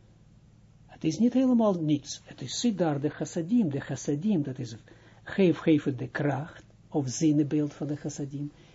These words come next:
Die geven wel de waarle-, het waarlijke kracht, eh, kracht. Oftewel, of, of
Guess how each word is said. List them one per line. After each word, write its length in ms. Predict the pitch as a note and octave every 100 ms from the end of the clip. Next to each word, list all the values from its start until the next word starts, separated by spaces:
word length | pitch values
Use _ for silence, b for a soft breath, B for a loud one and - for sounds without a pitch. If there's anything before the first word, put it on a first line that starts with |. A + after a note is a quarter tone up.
| b b
Die 160 | C#3+
geven 420 | C#3 E3+ D#3 C#3+ B2+
wel 280 | A#3 D#4
de 100 | D#3
waarle-, 400 | D3 G3+ C#4+ A3
het 140 | D#3 C#3+
waarlijke 460 | A3 C#4 G3+ F3+
kracht, 400 | D3+ A3 C4+ A#3 - -
eh, 100 | E3+ D3
kracht. 400 | C#4+ B3+ - - B B
Oftewel, 600 | E3 D3+ D#3 D#3 E3 D#3+ B B B
of, 340 | E3+ D#3 - B B - - - - -
of 360 | E3 D#3+ -